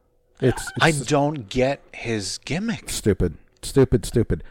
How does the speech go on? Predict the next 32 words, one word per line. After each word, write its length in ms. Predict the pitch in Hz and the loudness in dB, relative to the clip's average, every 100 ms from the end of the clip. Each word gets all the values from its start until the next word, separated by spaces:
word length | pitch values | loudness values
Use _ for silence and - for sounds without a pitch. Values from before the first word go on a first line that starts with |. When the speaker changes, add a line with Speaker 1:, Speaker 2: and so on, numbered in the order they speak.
| - 123 | -6 0
Speaker 1:
And 380 | 117 107 101 - | 2 2 0 2
the 100 | 135 | 6
last 220 | 156 131 | 6 6
one 120 | 123 | 4
is 100 | 107 | 4
Elias. 500 | 107 143 87 65 - | 4 4 2 0 -4
Like, 200 | 95 95 | -4 -2
Elias's 520 | 131 131 156 156 139 120 | 2 4 4 4 2 2
gimmick 300 | 131 107 - | 4 2 0
shouldn't 440 | - 135 98 95 | -2 2 2 2
be 120 | 92 82 | 0 0
over. 320 | 73 64 - - _ _ _ _ - | -2 -6 -12 -20 _ _ _ _ 0
It's 400 | 135 - - - _ _ _ _ _ | 2 2 -2 -8 _ _ _ _ _
Kurt 340 | - - 160 - | -4 4 4 4
Angle 500 | 135 127 117 107 - - _ - | 2 4 4 4 0 -10 _ 0
meets 320 | 110 104 - | 4 4 2
the 100 | 98 | -2
Honky 340 | 90 90 - - | 0 -2 -2 -4
Tonk 280 | 69 71 58 | -4 -6 -8
Man. 180 | 58 - _ _ _ _ _ _ _ _ _ _ _ _ _ - | -12 -16 _ _ _ _ _ _ _ _ _ _ _ _ _ -6
Speaker 2:
And 260 | 123 131 - | -4 -4 -4
Elias 640 | 127 113 113 160 175 - - | 0 2 4 2 -2 -6 -6
is 160 | 127 113 | -6 -6
probably 720 | - 127 117 110 98 98 92 | -8 0 0 0 -4 -4 -4
one 320 | 95 101 101 | -6 -6 -4
of, 400 | 98 90 - - _ _ | -4 -8 -14 -20 _ _
probably 380 | - 143 143 135 | -8 -4 0 0
a 60 | |
more 260 | 123 120 110 | 0 -2 -4
talented 560 | - 107 110 110 107 98 | -4 -4 -4 -6 -6 -2
wrestler 420 | 104 - 113 110 | -2 -2 -6 -6
than 400 | 98 95 95 | -4 -6 -8